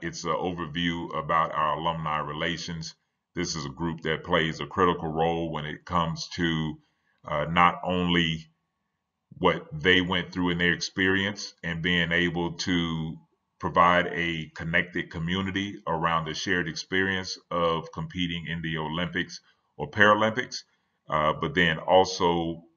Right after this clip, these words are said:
uh, mentorship or guidance, especially during this time where athletes have a disruption,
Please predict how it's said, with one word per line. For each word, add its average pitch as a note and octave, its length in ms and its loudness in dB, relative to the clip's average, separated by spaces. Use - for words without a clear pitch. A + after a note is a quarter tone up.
uh, D#2+ 180 0
mentorship E2+ 800 0
or D#2 180 -2
guidance, E2 680 2
especially E2+ 480 -2
during E2+ 340 -2
this E2 220 -4
time E2 420 2
where D2+ 160 -2
athletes E2 520 -2
have D#2+ 180 -4
a D2+ 40 -10
disruption, D#2 800 -2